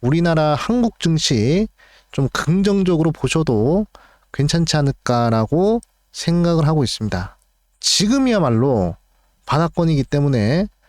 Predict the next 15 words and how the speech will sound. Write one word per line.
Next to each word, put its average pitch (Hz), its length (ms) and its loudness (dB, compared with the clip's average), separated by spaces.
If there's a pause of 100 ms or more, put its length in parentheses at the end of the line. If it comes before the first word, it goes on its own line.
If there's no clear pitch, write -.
(580)
앞으로 214 600 -2
성장할 240 640 0
만한 101 380 -2 (360)
그런 175 300 0
산업들을 147 1300 0
잘 135 680 0 (120)
골라보시면 127 960 -2 (580)
앞으로 156 680 0 (100)
좋은 156 400 -2
수익이 135 640 -2 (100)
분명 233 600 0
날 135 140 0
수 - 140 -4
있을 127 220 -4
것이다, 104 560 -4